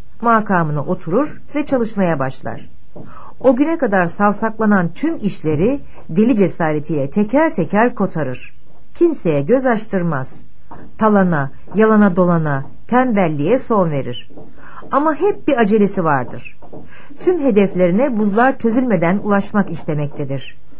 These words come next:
Çünkü buzlar çözülüp yollar açıldığında zaptiyeler gelip tımarhane kaçkınını yakalayacaklardır. Yakalanır mı?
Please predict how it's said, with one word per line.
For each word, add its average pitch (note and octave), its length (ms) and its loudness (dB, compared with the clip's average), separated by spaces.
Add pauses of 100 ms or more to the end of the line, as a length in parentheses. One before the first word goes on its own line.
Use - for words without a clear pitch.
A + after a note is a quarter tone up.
(360)
Çünkü G#3+ 320 2
buzlar F#3 400 2
çözülüp D#3+ 480 0
yollar E3+ 320 4
açıldığında D#3+ 840 0 (360)
zaptiyeler G3+ 720 2
gelip G3 380 2 (440)
tımarhane B3 460 4
kaçkınını F#3+ 520 0
yakalayacaklardır. B3 1300 0 (560)
Yakalanır F3+ 480 2
mı? A3 220 -2